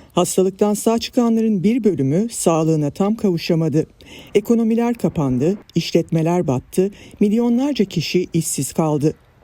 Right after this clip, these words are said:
Okullar, ibadet yerleri kapandı. Çocuklar evde eğitimle, aileleri büyük bir belirsizlikle tanıştı.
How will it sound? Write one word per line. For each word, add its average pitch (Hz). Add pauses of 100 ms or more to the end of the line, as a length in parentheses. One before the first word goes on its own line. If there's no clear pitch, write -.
(160)
Okullar, 170
ibadet 202
yerleri 151
kapandı. 165 (300)
Çocuklar 240
evde 180
eğitimle, 170 (280)
aileleri 170
büyük 247
bir 202
belirsizlikle 156
tanıştı. 160